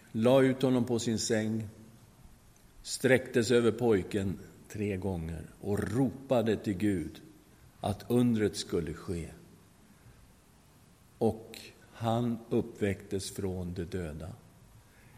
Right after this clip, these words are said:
Elia tar den här pojken, bär honom till hans mamma och säger, "Varsågod, här får du din son.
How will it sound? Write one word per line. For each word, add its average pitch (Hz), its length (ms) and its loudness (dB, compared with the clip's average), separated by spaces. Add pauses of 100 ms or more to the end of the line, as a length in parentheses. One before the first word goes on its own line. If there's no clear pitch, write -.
(180)
Elia 110 380 2
tar 113 220 2
den 113 120 2
här 107 80 2
pojken, 104 800 0
bär 104 260 6
honom 98 400 0
till 95 220 0
hans 87 240 -4
mamma 82 400 -4
och 85 80 -6
säger, 78 380 -6 (680)
"Varsågod, 85 640 -2 (540)
här 95 120 -2
får 95 280 0
du 90 120 -2
din 87 160 -4
son. 82 420 -2